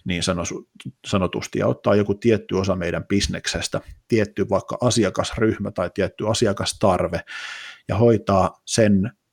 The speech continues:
uusasiakashankinta tai jatkomyynnit tai asiakkuudessa sen ensimmäisen kaupan jälkeen tapahtuva kaikki asiointi, niin vaikka sellaiseen verkkokanavaan tai digikanavaan,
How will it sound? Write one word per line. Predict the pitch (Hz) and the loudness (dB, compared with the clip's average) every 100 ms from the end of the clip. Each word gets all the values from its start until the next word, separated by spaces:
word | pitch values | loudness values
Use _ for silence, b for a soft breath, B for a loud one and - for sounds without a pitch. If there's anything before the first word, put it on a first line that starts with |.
| _ _ _ - | _ _ _ -8
uusasiakashankinta | 90 90 104 127 131 - 127 123 - 127 120 | -4 -2 2 2 0 -2 0 0 0 0 0
tai | - 85 80 - - - | 0 0 0 -6 -10 -2
jatkomyynnit | 73 - - 113 113 110 107 101 101 - | -2 -2 -2 2 4 2 2 0 -2 -2
tai | 85 85 82 - B B B B B B B B B _ _ _ - | 0 0 -2 -8 B B B B B B B B B _ _ _ 0
asiakkuudessa | 92 107 85 - 98 92 - | 4 4 2 2 2 4 2
sen | - 90 | 0 2
ensimmäisen | 90 90 87 85 | 2 4 2 0
kaupan | - 113 107 90 | 4 6 6 4
jälkeen | 87 80 78 80 80 | 4 4 2 0 0
tapahtuva | 87 85 82 - 85 80 | 0 2 0 0 -4 0
kaikki | 92 80 - 98 | 2 0 -2 0
asiointi, | 98 - 78 76 82 - - - _ _ _ _ | 2 2 0 -2 -2 -2 -2 -6 _ _ _ _
niin | 143 | 2
vaikka | 135 - 151 | 4 4 4
sellaiseen | 104 90 87 87 82 - _ _ - 110 | 4 4 4 4 2 -2 _ _ -4 2
verkkokanavaan | 110 95 - 175 95 80 80 85 85 | 2 2 -4 0 2 2 0 -2 -2
tai | - 92 104 | 0 0 2
digikanavaan, | 120 113 101 87 82 80 85 76 95 | 2 2 0 2 2 2 0 0 -2